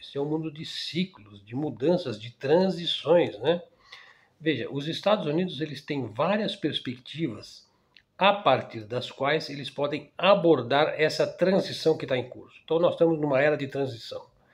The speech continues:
O Trump ou a Kamala não vão mudar a política externa dos Estados Unidos. Vão mudar, mas num sentido muito limitado. Os Estados Unidos estão num divisor de águas,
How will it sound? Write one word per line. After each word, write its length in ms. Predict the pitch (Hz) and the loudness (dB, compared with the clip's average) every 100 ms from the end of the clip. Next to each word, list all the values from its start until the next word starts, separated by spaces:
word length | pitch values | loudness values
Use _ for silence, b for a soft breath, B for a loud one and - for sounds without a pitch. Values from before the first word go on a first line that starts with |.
| b b b b b - | b b b b b -8
O 100 | 196 | -6
Trump 340 | 196 226 262 - - | 4 8 8 6 4
ou 220 | 175 151 | 6 6
a 80 | 131 | 4
Kamala 720 | - 110 - 117 127 117 113 | 2 -2 0 2 2 2 2
não 300 | 170 208 139 | 2 2 4
vão 240 | 151 196 | 6 6
mudar 580 | 190 131 135 165 170 151 - _ | 4 4 4 4 2 0 -10 _
a 140 | - 131 | -6 -6
política 420 | 135 139 135 127 | -4 -6 -6 -10
externa 300 | - 135 127 | -4 -2 -2
dos 100 | 127 | -2
Estados 240 | 131 113 | -4 -2
Unidos. 460 | 120 107 107 - - _ _ _ _ | -4 -6 -8 -18 -20 _ _ _ _
Vão 240 | - 190 | 2 4
mudar, 360 | 233 151 160 190 | 6 6 6 8
mas 140 | 180 | 8
num 80 | 180 | 6
sentido 340 | 190 185 - 202 | 2 -2 0 4
muito 420 | 190 226 247 233 | 6 6 6 2
limitado. 760 | 202 202 208 131 120 101 - 90 - _ _ _ _ _ _ - b b b b b | 0 -2 0 2 4 2 -4 -14 -16 _ _ _ _ _ _ -20 b b b b b
Os 140 | 120 165 | -8 -4
Estados 320 | - 220 156 | 2 2 2
Unidos 260 | 156 170 | -2 -4
estão 220 | 143 - 165 | 0 6 8
num 220 | 160 131 | 8 6
divisor 560 | 139 185 165 110 170 | 2 0 0 4 4
de 200 | 165 175 - | 4 -2 0
águas, 760 | 131 135 117 - - - - | 4 6 4 0 -12 -12 -14